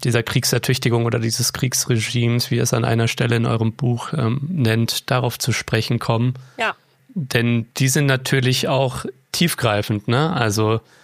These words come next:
Speaker 1: Sozialkürzungen und, ähm, Aufrüstung hängen eng zusammen,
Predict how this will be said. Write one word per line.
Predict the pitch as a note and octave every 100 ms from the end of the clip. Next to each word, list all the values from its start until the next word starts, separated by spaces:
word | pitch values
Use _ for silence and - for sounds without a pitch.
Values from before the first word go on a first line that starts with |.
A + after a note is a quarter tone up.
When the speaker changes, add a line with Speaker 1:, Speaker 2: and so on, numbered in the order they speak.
| _ _ D3+
Speaker 1:
Sozialkürzungen | A#2 A2+ - B2 C3 - C#3 B2+ C3+ B2+ B2+ B2+
und, | G3+ A#2+ A#2 A2+ - - -
ähm, | B2 B2
Aufrüstung | B2+ C3 C3 A#2+ - B2+ B2+ B2+
hängen | C3+ B2+ B2
eng | A#2+ B2+ C3
zusammen, | B2 A#2+ A#2+ B2+ B2+